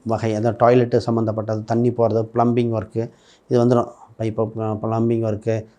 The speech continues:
சிங்க் அடைச்சிக்கிச்சு. இது மாசம் ஃபுல்லும் கழிவுநீர் சம்மந்தப்பட்ட தொட்டி,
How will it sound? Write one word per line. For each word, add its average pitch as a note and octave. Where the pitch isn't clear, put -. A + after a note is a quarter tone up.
சிங்க் B2+
அடைச்சிக்கிச்சு. A2
இது A2+
மாசம் A#2+
ஃபுல்லும் C3+
கழிவுநீர் C3+
சம்மந்தப்பட்ட A#2
தொட்டி, A2+